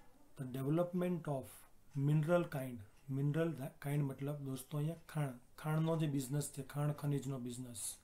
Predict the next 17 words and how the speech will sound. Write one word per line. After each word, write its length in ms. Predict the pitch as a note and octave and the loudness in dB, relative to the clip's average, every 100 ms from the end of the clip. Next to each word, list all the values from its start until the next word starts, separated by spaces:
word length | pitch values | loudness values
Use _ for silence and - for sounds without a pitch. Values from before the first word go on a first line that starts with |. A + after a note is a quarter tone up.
| - - - - - - - - D3+ | -20 -20 -20 -20 -20 -20 -20 -4 0
An 120 | D3+ | 2
alpine 680 | - D3 C#3+ C#3+ F3 F3+ D#3+ | 0 0 0 4 4 4 4
like 260 | D3+ D3 C3 | 2 2 2
valley 340 | C#3+ D3+ D3+ B2 - - - - - - C#3+ | 4 4 4 2 -8 -20 -20 -20 -20 -6 2
high 200 | D3+ F3 F#3 | 4 2 2
in 160 | D3 C#3+ | 4 4
the 100 | C3+ | 2
Sierra 680 | A#2+ - - D#3+ D#3+ D#3+ | -2 -6 2 4 6 6
mountain. 520 | D3+ C#3 C3+ B2+ B2 A#2 G2 - - - - - - - - - | 4 2 -2 -4 -8 -12 -16 -20 -20 -20 -20 -20 -20 -20 -14 -4
Sierra 420 | D#3+ E3 E3 E3 | 2 4 6 4
પહાડોની 680 | D#3+ D3 C3+ C#3+ D3 D3 D3+ D#3 - - - - - | 2 0 2 2 4 4 2 -2 -12 -20 -20 -20 -8
વિસ્તારમાં 520 | C3 - D3+ D3 D3 | -6 -2 2 4 4
આવેલી 320 | C#3+ C#3+ C#3+ C#3 | 4 4 4 2
જે 180 | D3 | 0
ખનીજની 540 | C#3+ - D3+ D3 C#3 C#3+ | -2 2 4 4 4 0
ખાણો 400 | - D3 D#3 D#3 | 0 2 4 4
છે, 260 | D3 B2 | 0 -6